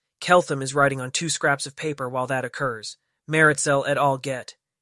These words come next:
Chance over next one year that another god attacks Keltham, starting another god war. Carissa et al get. Chance over next one year that another god war starts.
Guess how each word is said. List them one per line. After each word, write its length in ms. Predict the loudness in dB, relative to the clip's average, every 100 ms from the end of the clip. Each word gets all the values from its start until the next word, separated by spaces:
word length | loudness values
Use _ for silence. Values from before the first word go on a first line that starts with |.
| -6
Chance 420 | -2 -2 -2 -2
over 220 | 0 0
next 300 | -2 -4 -6
one 320 | -2 0 0
year 420 | -2 -2 -4 -6 -4
that 100 | 0
another 360 | 2 4 4 2
god 340 | -2 -6 -6
attacks 400 | -6 -4 -4 -6
Keltham, 480 | -2 0 0 -8 -16 _ -12
starting 440 | 0 4 4 4
another 380 | -2 2 2 0
god 260 | -6 -6 -8
war. 380 | -10 -12 -14 _ _ _ -4
Carissa 520 | 2 4 4 0 -2
et 120 | 2
al 180 | 2 2
get. 380 | -2 -8 -10 -20 _ _ -6
Chance 460 | -2 -2 -4 -4
over 180 | -4 -2
next 320 | -2 -2 -6
one 280 | -2 -2 0
year 300 | -2 -2 -4
that 140 | -4 -2
another 320 | 0 0 0
god 260 | -4 -4 -4
war 220 | -8 -8
starts. 500 | -8 -8 -10 -12